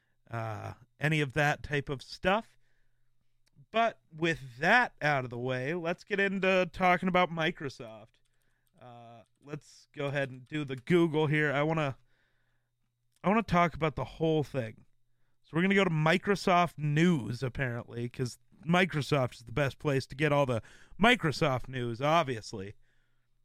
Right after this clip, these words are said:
Uh, so Microsoft is to acquire Activision Blizzard to bring the joy and community of gaming to everyone across every device.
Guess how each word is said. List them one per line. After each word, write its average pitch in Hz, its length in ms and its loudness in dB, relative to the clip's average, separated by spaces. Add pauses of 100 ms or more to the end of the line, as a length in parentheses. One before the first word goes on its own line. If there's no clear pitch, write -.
(240)
Uh, 139 420 0
so - 160 -6
Microsoft 202 720 4
is 170 100 -2
to 170 160 2
acquire 202 600 4
Activision 196 800 2
Blizzard 147 520 0 (920)
to 180 140 2
bring 196 500 2
the 160 160 2
joy 175 640 2
and 175 240 2
community 170 720 4
of 139 260 -2
gaming 165 520 0
to 156 260 -2
everyone 127 720 0 (340)
across 143 600 0
every 151 440 2
device. 123 680 -6